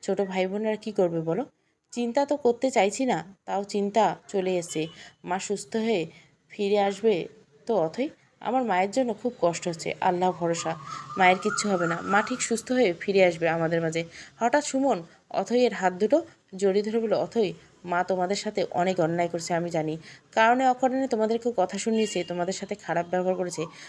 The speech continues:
তুমি মাকে ক্ষমা করে দিও অথৈ, আমি মায়ের হয়ে ক্ষমা চেয়ে নিচ্ছি তোমার কাছে।"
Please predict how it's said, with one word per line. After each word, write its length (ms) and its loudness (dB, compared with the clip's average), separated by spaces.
তুমি 180 -2
মাকে 280 -2
ক্ষমা 280 -2
করে 180 2
দিও 220 2
অথৈ, 240 -2
আমি 220 -2
মায়ের 320 -2
হয়ে 120 -4
ক্ষমা 300 -4
চেয়ে 200 2
নিচ্ছি 260 -4
তোমার 260 -2
কাছে।" 240 -10